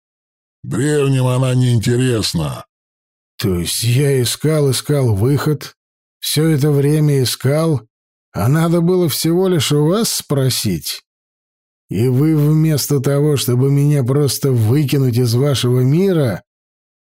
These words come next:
Speaker 2: мне рассказываете, что я, дескать, не готов? Трогательная забота.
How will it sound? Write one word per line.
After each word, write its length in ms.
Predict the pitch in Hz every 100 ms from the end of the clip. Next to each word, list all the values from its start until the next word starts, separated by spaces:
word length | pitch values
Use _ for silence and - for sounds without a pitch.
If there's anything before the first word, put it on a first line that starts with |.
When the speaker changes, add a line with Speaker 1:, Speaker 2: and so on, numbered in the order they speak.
| _
Speaker 2:
мне 500 | 76 90 110 170 165
рассказываете, 1040 | 160 156 135 - 135 170 156 160 151 131 123
что 180 | - 110
я, 280 | 123 151
дескать, 600 | 147 151 143 - 120 - _ _ _ _ -
не 260 | 95 117 123
готов? 720 | 117 113 147 208 220 - - _ _ _ _ _ _ _ _ _ -
Трогательная 960 | 69 90 160 180 165 190 190 190 190
забота. 880 | 165 175 170 170 233 139 95 78 -